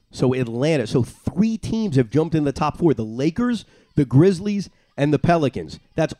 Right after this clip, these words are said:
all Western Conference teams. You gotta be kidding me. You gotta be kidding me. All right, who should be next? The Bulls should be next, I guess, now to drop to seven, and they did. The Bulls dropped to seven.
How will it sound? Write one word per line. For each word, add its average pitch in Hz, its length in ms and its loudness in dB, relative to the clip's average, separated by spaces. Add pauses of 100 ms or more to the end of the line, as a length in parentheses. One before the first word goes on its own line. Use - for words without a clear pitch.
all 180 260 8
Western 170 380 2
Conference 151 480 -2
teams. 120 360 -4 (380)
You 175 120 8
gotta 175 240 6
be 104 100 0
kidding 165 320 4
me. 78 200 -14 (1200)
You 110 80 0
gotta 113 180 0
be 104 100 0
kidding 95 260 -2
me. 78 160 -12
All 110 80 0
right, 98 120 -4
who 135 160 8
should - 140 -2
be 113 80 0
next? 101 200 -8
The 131 80 4
Bulls 151 340 6
should 107 160 -4
be 92 100 -8
next, 87 280 -10
I 110 80 -6
guess, 101 240 -8
now 104 160 -4
to 90 60 -14
drop 104 280 -8
to - 60 -6
seven, 104 320 -2
and 95 100 -6
they 92 100 -4
did. 90 300 -8 (1000)
The 95 100 -4
Bulls 107 300 -4
dropped 117 280 0
to 110 60 0
seven. 92 400 -2